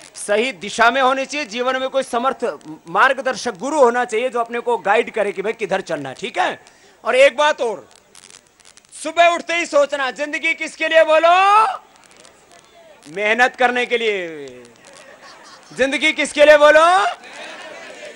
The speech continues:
मेहनत करना अपने लिए, घर के लिए, परिवार के लिए, देश के लिए, धर्म के लिए, संस्कृति के लिए, सत्य के लिए।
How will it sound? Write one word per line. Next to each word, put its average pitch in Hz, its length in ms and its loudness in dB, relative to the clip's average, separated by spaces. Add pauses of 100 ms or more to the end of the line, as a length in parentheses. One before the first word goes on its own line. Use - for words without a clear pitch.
(140)
मेहनत 240 480 -4
करना 262 240 -4
अपने 254 460 -2
लिए, 262 200 2
घर 220 220 0
के 247 140 -4
लिए, 262 180 2
परिवार 254 440 0
के 254 160 -4
लिए, 247 180 -4
देश 240 380 -2
के 247 140 -2
लिए, 254 180 -4
धर्म 214 340 -4
के 247 140 -6
लिए, 247 220 -4
संस्कृति 240 520 -10
के 247 120 -8
लिए, 247 160 -4
सत्य 247 380 -6
के 240 140 -6
लिए। 180 320 -8